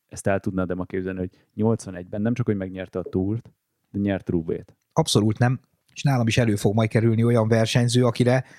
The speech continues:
Speaker 2: akire biztosan tudjuk azt mondani, hogy ma ezt képtelenség lenne megcsinálni.
Speaker 1: Értelmezhetetlen. Tehát belegondolni abba, hogy, mm, hány kilósan nyersz egy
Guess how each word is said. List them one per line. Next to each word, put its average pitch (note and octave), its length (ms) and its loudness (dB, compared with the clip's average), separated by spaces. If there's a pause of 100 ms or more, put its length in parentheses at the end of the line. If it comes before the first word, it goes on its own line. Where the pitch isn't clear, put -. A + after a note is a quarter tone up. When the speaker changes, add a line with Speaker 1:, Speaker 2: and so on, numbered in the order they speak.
(420)
Speaker 2:
akire C3+ 460 2
biztosan B2+ 560 2
tudjuk A#2 280 2
azt A2 180 2
mondani, A#2+ 320 4
hogy B2 140 4
ma B2 120 4
ezt B2+ 160 2
képtelenség G#2 680 2
lenne G2+ 240 0
megcsinálni. G2 720 -4
Speaker 1:
Értelmezhetetlen. - 1040 -8
Tehát F#2+ 200 -20
belegondolni F#2+ 520 -4
abba, F#2+ 260 -6
hogy, F#2+ 320 -6
mm, G2 240 -16
hány G#2 320 -6
kilósan F#2+ 460 -10
nyersz G2+ 380 -14
egy F#2+ 100 -12